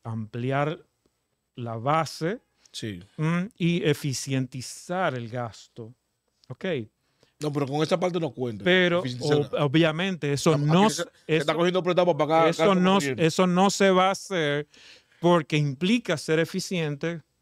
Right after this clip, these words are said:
Speaker 1: valga la redundancia, y este gobierno es el exacto contrario. Aquí el dinero se desaparece, se queda fuera en las nubes, ¿m?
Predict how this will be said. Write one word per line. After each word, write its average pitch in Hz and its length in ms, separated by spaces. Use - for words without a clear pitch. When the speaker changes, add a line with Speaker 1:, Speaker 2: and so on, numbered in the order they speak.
Speaker 1:
valga 143 440
la 165 60
redundancia, 165 680
y 156 300
este 170 260
gobierno 147 640
es 147 160
el 147 160
exacto 160 680
contrario. 135 680
Aquí 139 340
el 180 140
dinero 156 400
se 190 500
desaparece, 190 1800
se 147 260
queda 214 400
fuera 180 720
en 123 140
las 120 140
nubes, 165 720
¿m? 220 220